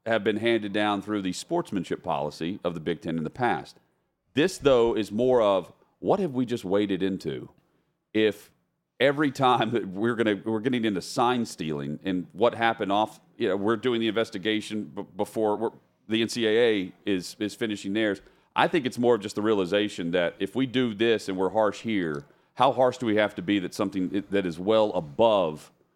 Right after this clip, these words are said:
sending Connor Stallions out on the road? And, and if it's a fine, this looks awful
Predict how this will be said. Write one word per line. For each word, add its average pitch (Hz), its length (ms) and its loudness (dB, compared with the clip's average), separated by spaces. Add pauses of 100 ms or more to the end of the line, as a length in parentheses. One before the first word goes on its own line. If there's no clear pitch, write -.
(840)
sending 107 380 0
Connor 107 280 4
Stallions 98 480 0
out 95 160 4
on 87 60 -4
the 82 60 -2
road? 82 320 2
And, 110 180 2
and 113 240 0
if 117 180 2
it's 107 140 -4
a 104 60 -2
fine, 110 600 0 (1200)
this 139 420 0
looks - 460 -2 (200)
awful 120 500 0